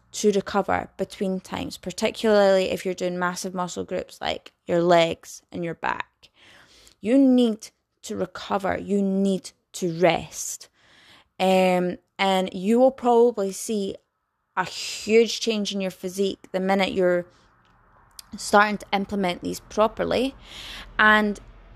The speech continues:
you need to make sure you're aware of what your mindset is around your rest and recovery. Because please don't get yourself into an unhealthy place where you are punishing yourself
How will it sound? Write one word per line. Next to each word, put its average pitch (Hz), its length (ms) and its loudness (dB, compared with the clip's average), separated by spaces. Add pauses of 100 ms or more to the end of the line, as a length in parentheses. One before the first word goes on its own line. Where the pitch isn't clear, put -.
(120)
you 196 200 0
need 214 340 2
to 247 160 0
make 220 260 0
sure 214 320 4
you're 190 260 4
aware 202 340 2
of 202 140 -4
what - 120 -4
your 190 140 -2
mindset 190 720 -2
is 175 340 2 (100)
around 175 520 0
your 165 140 -2
rest 165 360 -4
and 175 140 -6
recovery. - 580 -12 (720)
Because 196 680 4 (100)
please 220 520 -2
don't 214 180 -8
get 196 160 -6
yourself 190 720 -4 (100)
into 190 240 -8
an 180 140 -6
unhealthy 208 580 0
place 196 580 0 (360)
where 190 400 4 (180)
you 202 160 2
are 190 240 2
punishing 262 640 2
yourself 202 960 -4